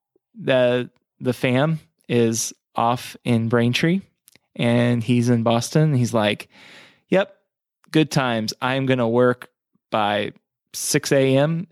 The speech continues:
and work until nine o'clock at night. And nobody's gonna bother me because I'm gonna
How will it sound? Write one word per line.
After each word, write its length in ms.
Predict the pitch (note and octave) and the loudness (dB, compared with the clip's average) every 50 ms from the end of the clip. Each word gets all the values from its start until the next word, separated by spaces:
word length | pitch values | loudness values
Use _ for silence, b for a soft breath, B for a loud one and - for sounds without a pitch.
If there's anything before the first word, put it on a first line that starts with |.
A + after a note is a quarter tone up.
| _ - | _ -4
and 640 | A#2 A2+ A2+ A2+ A#2 A2+ A#2 A#2 A#2 A#2+ A#2+ A#2+ | -4 -2 0 0 0 0 0 0 0 -2 -4 -2
work 220 | A#2+ B2 B2 - - | -2 -2 -2 0 -2
until 400 | C3 B2 - C#3 B2+ B2+ C3 C3 | -2 -2 0 0 2 2 2 0
nine 520 | C3 C3 C3 B2 A#2+ A#2 A#2 A#2 A#2+ A#2+ | 0 -2 -2 -2 0 2 2 2 2 2
o'clock 300 | B2+ - - C3+ C3 B2+ | 0 0 0 -2 -2 -2
at 80 | - - | -2 -2
night. 340 | C3 C3 C#3+ D#3 - - _ _ _ _ _ _ _ | 0 0 0 -2 -2 -6 _ _ _ _ _ _ _
And 360 | - - A#2 A2+ A2+ A2+ A2+ A#2 - _ _ _ _ _ _ _ _ _ _ - | -4 -2 0 0 0 -2 -4 -8 -12 _ _ _ _ _ _ _ _ _ _ -4
nobody's 260 | C#3 C3 C3+ C3+ B2+ | -2 2 2 2 2
gonna 180 | - D3+ C#3+ | 2 0 2
bother 280 | C#3 C#3 C#3 C#3+ C#3+ B2+ | 2 2 2 2 2 2
me 160 | A2+ A2+ A2 G#2+ | 0 0 -2 -4
because 300 | C3 - - A#2+ A2 A#2 | -6 -2 -2 -2 0 0
I'm 100 | A#2+ A#2 | 0 0
gonna 340 | A#2+ A#2+ A2+ A#2+ A#2 A#2 A#2+ | 0 0 0 2 0 0 -2